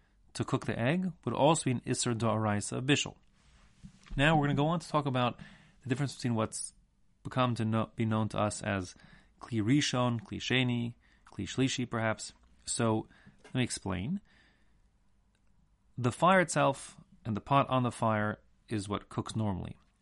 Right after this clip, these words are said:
When you take it off the fire, the pot off the fire, and it's still hot, when I say hot, I mean more than Yad to lettuce bow, about a hundred ten degrees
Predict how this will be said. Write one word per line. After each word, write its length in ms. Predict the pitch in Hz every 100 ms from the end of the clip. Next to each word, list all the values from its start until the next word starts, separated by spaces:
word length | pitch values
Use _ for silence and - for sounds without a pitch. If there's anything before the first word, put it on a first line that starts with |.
| _ 160
When 180 | 117
you 60 | 117
take 220 | - 165
it 80 | 175 -
off 220 | 120 -
the 80 | 110
fire, 300 | 107 107 107
the 100 | 95
pot 300 | - 117 101
off 140 | -
the 100 | 104
fire, 420 | - 90 90 185 _ _ -
and 100 | 113
it's 140 | -
still 340 | - 131 - - _ _ -
hot, 480 | - 113 170 - - -
when 120 | 107
I 40 |
say 80 | -
hot, 220 | 101 117
I 80 | 104
mean 120 | 110
more 260 | 104 104 110
than 300 | 104 101 95 - - _ -
Yad 220 | 113 110
to 80 | -
lettuce 300 | 92 95 101
bow, 180 | - 160
about 180 | 156 92
a 40 |
hundred 260 | 110 104 98
ten 180 | 110 104
degrees 320 | 101 101